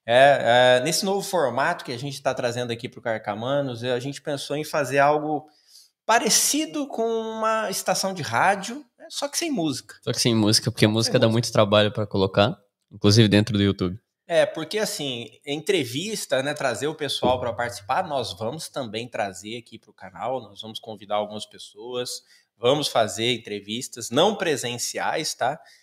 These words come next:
Speaker 1: Nós vamos fazer pres-, é, é, as entrevistas no mesmo formato que a rádio normalmente faz também, é, remoto. Porém,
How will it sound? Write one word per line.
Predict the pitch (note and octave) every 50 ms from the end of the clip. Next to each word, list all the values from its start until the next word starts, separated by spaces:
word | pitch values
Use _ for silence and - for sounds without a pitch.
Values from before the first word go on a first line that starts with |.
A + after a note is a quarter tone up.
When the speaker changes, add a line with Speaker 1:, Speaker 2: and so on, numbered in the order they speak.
| _ _ _
Speaker 1:
Nós | - - -
vamos | A2 A#2+ A#2+ -
fazer | - A#2+ A2+ G2+ G#2 A#2 A#2+ A#2
pres-, | A2+ G#2+ A2 G#2 G#2 F#2+ - -
é, | - A2 G#2+ G#2+ - - A2 G#2+ G#2+
é, | G2+ -
as | A2 G#2+ G#2+ G#2 G#2 G#2 -
entrevistas | A#2+ A#2+ B2+ A#2 G2 A2+ B2+ - - A#2+ G2+ F#2+
no | A#2 A2+
mesmo | A2+ C3+ D#3+ E3 E3 D3+
formato | - - D3 A#2+ A2 A2+ A#2+ B2+ - -
que | A#2+
a | F#2+
rádio | F#2 A2 A2+ A#2 A2+ G#2 G#2
normalmente | G#2+ G#2+ G#2 G2+ G2+ G2+ G#2 F#2+ -
faz | - - G#2 A2 G#2 -
também, | - G#2+ G2 F#2+ F#2 G#2+ B2 C#3 D#3 _ _ - _ _ _ _ _ _
é, | - G#2+ A2+ A#2+ A#2+
remoto. | A2+ F#2+ A2 G2+ F#2 F2 F2 F#2+ A2+ C#3+ D#3+ - - - - _ _ _ _ _ _ _ _ _ -
Porém, | - D#4+ A3+ G#3 G3+ G#3+ B3 D4+ - -